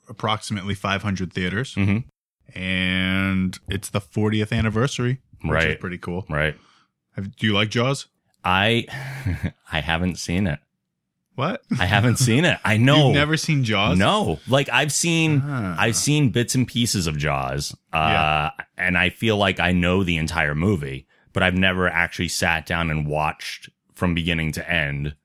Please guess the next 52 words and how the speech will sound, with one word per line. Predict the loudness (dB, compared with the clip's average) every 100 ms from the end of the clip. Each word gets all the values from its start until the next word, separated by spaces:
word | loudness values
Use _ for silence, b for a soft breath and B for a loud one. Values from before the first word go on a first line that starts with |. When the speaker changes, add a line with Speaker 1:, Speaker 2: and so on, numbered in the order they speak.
| _ _ _
Speaker 2:
the | -4
entirety | -2 -2 -2 -4
of | -4
Jaws. | -2 -2 -2 -10 -12 -10
Speaker 1:
Okay, | -4 -2
and | 2
Speaker 2:
Which | 2 2
Speaker 1:
I've |
never | 0
watched | 0 0
from | -2
beginning | -2 0 0 2
to | 0
end | 0
the | 0
entirety | -2 -4 -4 -8
of | -2
Star | 2 2
Wars, | 2 -2 0
but | 4
I | 4
get | 4
the | 2
story. | 2 2 2 0 0
Speaker 2:
<laughs> |
Exactly. | 2 4 2 2 0
Like, | 4 4
Speaker 1:
Okay. | 4
Speaker 2:
we're | 4
both | 2 0
familiar | 0 2 4 4 2
with | 2 0
them, | 0 0
even | 0 0
though | 0
we've | 0
never, | 0 -4 0
not | 0 2
Speaker 1:
You, |
this | 4
Speaker 2:
necessarily | 2 2 2 4
Speaker 1:
story | 4 4
a |
Speaker 2:
watched | 2 2
Speaker 1:
little | 2 4
Speaker 2:
them. | 4
Speaker 1:
less | 2
complex. | 2 0 0 -4 -6 -4 2
Speaker 2:
Little | 4 4
less. | 0 -2 -2
Speaker 1:
Big | 0 0
shark | 2 4 4 0